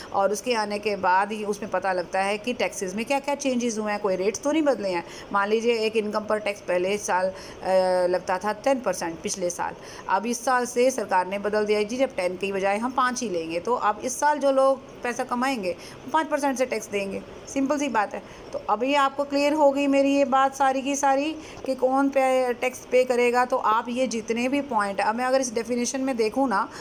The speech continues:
तो मेरे को बहुत सारे points नज़-, नज़र आते हैं और इसी definition से आप फीचर्स बना सकते हैं।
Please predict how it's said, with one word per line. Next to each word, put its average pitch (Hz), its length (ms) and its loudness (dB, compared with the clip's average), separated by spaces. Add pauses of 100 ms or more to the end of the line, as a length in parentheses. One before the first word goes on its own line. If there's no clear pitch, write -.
(280)
तो 262 100 4
मेरे 262 100 0
को 285 100 2
बहुत 254 320 2
सारे 285 160 2
points 254 320 -2
नज़-, 226 220 -2
नज़र 220 260 0
आते 196 240 0
हैं 240 160 0
और 254 300 0 (120)
इसी 285 340 2
definition 269 560 2
से 269 180 2
आप 269 200 4
फीचर्स 269 420 0
बना 214 300 -2
सकते 185 300 -4
हैं। 175 160 -6